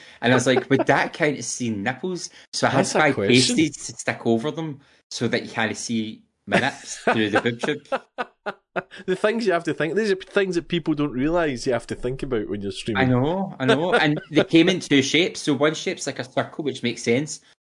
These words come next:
Speaker 1: The other's like a flower shape. And I'm like, "I don't know where you want me to stick that."
Speaker 2: Like a flower? Or maybe that gets better grip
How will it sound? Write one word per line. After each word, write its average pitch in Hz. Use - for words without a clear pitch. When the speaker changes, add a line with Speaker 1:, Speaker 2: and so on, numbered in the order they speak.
Speaker 1:
The -
other's 185
like 220
a 285
flower 120
shape. 311
And 151
I'm 143
like, 131
"I 101
don't 160
know 127
where 98
you 107
want 92
me 87
to -
stick -
that." 110
Speaker 2:
Like -
a 98
flower? 117
Or 156
maybe 180
that 156
gets 139
better 120
grip 147